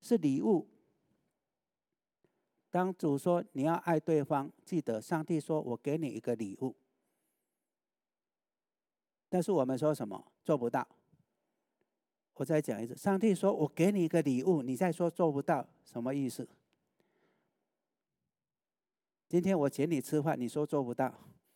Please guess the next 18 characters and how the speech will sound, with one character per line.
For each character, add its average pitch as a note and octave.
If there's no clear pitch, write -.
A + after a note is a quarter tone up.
那 D#3
我 B2
说 C3
太 C#3
好 A#2
了， A2
我 A2+
可 B2
以 B2
省 F#2
钱， -
对 A#2
不 A2
对？ G#2+
你 F3
要 B3
领 E3
受 A3